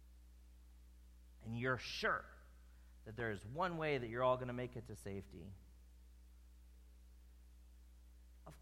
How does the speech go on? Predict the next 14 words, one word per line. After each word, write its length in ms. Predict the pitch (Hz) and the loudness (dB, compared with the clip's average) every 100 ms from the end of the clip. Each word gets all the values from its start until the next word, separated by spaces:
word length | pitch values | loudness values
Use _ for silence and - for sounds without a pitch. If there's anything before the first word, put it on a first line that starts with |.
| - | -14
course, 520 | - 233 - 95 - | -6 0 0 0 -2
everyone's 360 | 143 175 185 175 | -2 2 0 0
gonna 160 | 170 | -4
be 100 | 147 | -4
turning 340 | 143 147 156 127 | -4 -4 -2 0
on 120 | 95 | 0
each 180 | 92 95 | 0 0
other. 140 | 95 | 2
And 120 | 127 | 6
that's 240 | 165 180 - 147 | 6 6 2 0
nearly 460 | 143 185 196 190 | 2 4 4 4
what 160 | 151 - - | 4 0 2
always 460 | 135 147 151 143 - | 6 6 4 0 4
happens. 480 | 110 95 - 101 | 6 6 2 -8